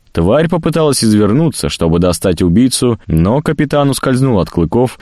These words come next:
с изяществом матёрого тореадора. Похоже, смерть от грязных животных он считает недостаточно героической, раз ведёт себя столь осторожно. Из-за угла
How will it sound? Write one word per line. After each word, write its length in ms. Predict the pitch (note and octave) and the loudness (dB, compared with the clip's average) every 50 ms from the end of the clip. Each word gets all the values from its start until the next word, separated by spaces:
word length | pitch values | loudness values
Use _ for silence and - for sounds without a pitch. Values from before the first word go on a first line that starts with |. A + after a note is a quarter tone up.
| - | -16
с 140 | - - - | -10 -4 0
изяществом 640 | C#3+ D#3+ C#3+ A#2 A2+ G#2+ - - A#2 - - A#2 A2+ | 0 2 2 2 2 0 0 -2 -4 -4 -2 0 0
матёрого 560 | A2+ A#2+ A#2+ - - F#2+ F2+ F2 F#2 F#2+ F#2+ | 2 0 0 -2 0 0 2 2 2 0 0
тореадора. 720 | - - G2 F#2 F#2+ F#2+ F#2 E2 E2 B1 G#1+ - G1+ G1+ G1+ _ _ _ _ _ _ _ | 0 0 0 0 2 0 0 0 0 -2 -2 -4 -6 -8 -10 _ _ _ _ _ _ _
Похоже, 560 | - D#2 D#2 - - F#2+ A2 A2+ A#2+ B2+ B2 | -4 -4 -4 -2 0 0 2 2 2 0 0
смерть 460 | A#2 - - G#2 G#2 G#2 G#2 G2 F2 - | -2 0 0 2 2 2 2 2 0 0
от 100 | F#2+ F2+ | 0 0
грязных 500 | F2+ F#2+ F#2 F#2 F2+ E2+ E2+ F2 E2 D#2+ | 2 2 2 2 2 2 2 0 0 2
животных 600 | D#2+ E2 D#2+ F2+ G#2 - - B2+ A#2+ - - - - - - | 2 2 2 2 0 0 -2 -4 -4 -4 -8 -14 -18 -8 -4
он 240 | F2 F#2+ A2+ C#3 D3+ | -2 0 2 2 0
считает 480 | - - D3+ - - C#3+ C#3+ C#3 C3 | 0 -2 -2 -2 0 0 0 0 0
недостаточно 800 | C#3+ C#3+ C#3 C#3 C3 - - - C#3+ A2 E2+ E2 D#2 - - D#2+ | 0 0 0 0 0 -2 -2 -2 -2 0 0 -2 -2 -2 0 0
героической, 800 | D2+ D#2 D#2 D#2 D#2 D#2 D2 C#2 - C#2+ C2 - - C2 C2 C2+ D2 | 2 2 2 2 2 2 0 0 -2 -6 -8 -8 -8 -8 -8 -6 -4
раз 280 | D2+ D2 D#2+ D#2+ D#2+ D#2 | -2 0 0 0 0 0
ведёт 380 | D#2+ D#2+ D2+ D2+ E2+ F#2 G2+ - | 0 0 2 2 0 0 0 -2
себя 260 | - B2 A#2 B2 A#2+ | -2 0 0 0 -2
столь 320 | - - - F#2 E2 E2 | -2 -2 -2 0 0 0
осторожно. 640 | D#2 - - - D#2+ C#2 C2 A#1 A1 - - G1+ - - _ _ _ _ _ _ _ _ _ - | 0 -2 -2 -2 -2 -2 -2 -4 -6 -8 -12 -14 -14 -16 _ _ _ _ _ _ _ _ _ -8
Из-за 320 | - C#2+ C#2+ C#2 C#2+ D#2 D#2 | -4 -4 -2 0 0 0 0
угла 460 | D2+ D2 D#2 D#2+ F2 F#2+ G#2+ A#2 | 0 2 2 2 2 2 0 0